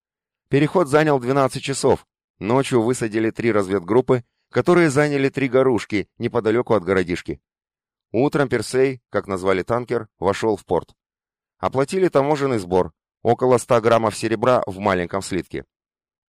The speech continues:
Мальцев, возглавлявший группу, говорил по-немецки, переводчиком выступил старший матрос Гонсалес,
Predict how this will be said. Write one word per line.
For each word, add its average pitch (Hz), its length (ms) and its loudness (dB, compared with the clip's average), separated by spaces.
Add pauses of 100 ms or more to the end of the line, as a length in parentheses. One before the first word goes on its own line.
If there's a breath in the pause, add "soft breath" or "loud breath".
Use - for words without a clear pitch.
Мальцев, 98 520 -2
возглавлявший 110 680 0
группу, 123 460 -2 (260)
говорил 127 380 2
по-немецки, 131 640 -4 (260)
переводчиком 127 600 0
выступил 123 420 -2
старший 120 420 -2
матрос 110 380 0
Гонсалес, 107 560 -2